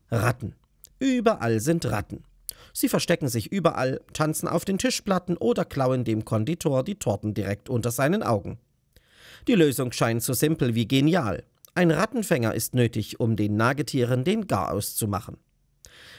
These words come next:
Da tritt die Straßenkatze Maurice auf den Plan, der schon die perfekte Masche ausgearbeitet hat, um sich mit der Not der Menschen eine goldene Nase zu verdienen. Mit dem einfältigen Menschenjungen und praktischerweise auch Flötenspieler Kate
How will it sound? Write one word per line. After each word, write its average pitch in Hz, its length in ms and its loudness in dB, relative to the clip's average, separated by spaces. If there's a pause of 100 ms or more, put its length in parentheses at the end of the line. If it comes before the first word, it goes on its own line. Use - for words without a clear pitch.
(100)
Da 240 160 2
tritt - 320 -2
die 233 80 0
Straßenkatze 123 800 -2
Maurice 196 420 0
auf 117 220 0
den 117 200 -2
Plan, 110 380 2 (300)
der 117 320 0
schon 123 280 2
die 123 140 0
perfekte 127 480 0
Masche 120 320 2
ausgearbeitet 110 800 0
hat, 113 220 -2 (260)
um 131 180 4
sich 113 300 0
mit 113 240 -2
der 113 80 2
Not 156 460 2
der 107 160 0
Menschen 117 480 0
eine 107 260 0
goldene 113 400 2
Nase 107 340 2
zu - 140 -2
verdienen. 110 540 0 (640)
Mit 170 240 0
dem 175 140 2
einfältigen 208 600 0
Menschenjungen 117 680 2
und 269 260 -2
praktischerweise 120 840 -4
auch 107 160 -4
Flötenspieler 117 720 -4
Kate 180 380 -2